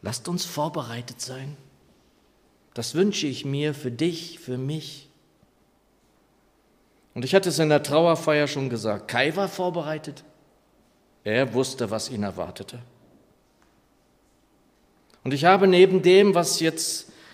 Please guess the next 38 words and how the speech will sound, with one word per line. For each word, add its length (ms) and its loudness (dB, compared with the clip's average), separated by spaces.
gerade 360 2
frisch 360 4
gekommen 420 4
ist 160 -6
und 120 -4
ich 140 -4
euch 140 0
vorgestellt 680 0
habe, 400 0
an 100 -4
unserem 300 0
Büchertisch 560 -2
weitere 440 2
interessante 760 -2
Bücher 420 -4
zum 240 -6
Thema 340 0
Ewigkeit 640 -4
bestellt. 420 -8
Im 80 -6
Moment 260 -2
steht 280 -2
auch 140 -6
eines 360 -6
da 80 -4
hinten 340 -6
von 200 -8
einem 180 -2
Mann 240 0
namens 340 -4
Torri. 360 -6
Das 160 -8
heißt, 340 -2
„Sei 260 0
bereit 500 -4
für 160 -6
die 220 -8
Ewigkeit“. 680 -12